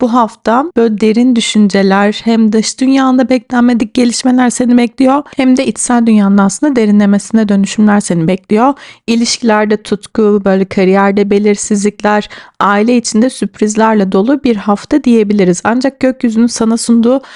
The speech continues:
her anı, her fırsatı çevirme şansın var. O yüzden daha böyle içsel gücünü keşfederek ve neler istediğine,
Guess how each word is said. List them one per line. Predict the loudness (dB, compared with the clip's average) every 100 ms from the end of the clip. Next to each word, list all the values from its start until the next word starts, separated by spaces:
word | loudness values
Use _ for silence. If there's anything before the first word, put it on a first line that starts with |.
| -20 -6
her | -2 -2 -2
anı, | 0 2 0
her | 0 0 -2
fırsatı | -2 -4 -2 -6 -4 -4 -4 -8 -20 _
çevirme | -2 0 2 2 0
şansın | 0 0 0 0 0 0 0
var. | 0 0
O | 0 0
yüzden | 0 -2 -2 -2
daha | -4 0 0
böyle | 2 0 -2 -4 -12 -6
içsel | -6 -4 -2 0 0
gücünü | -2 0 -2 -2
keşfederek | -2 -2 -2 -2 0 -2 0 -2
ve | 0
neler | 2 2 0 0 -2
istediğine, | -4 -4 -4 -2 -2 0 -2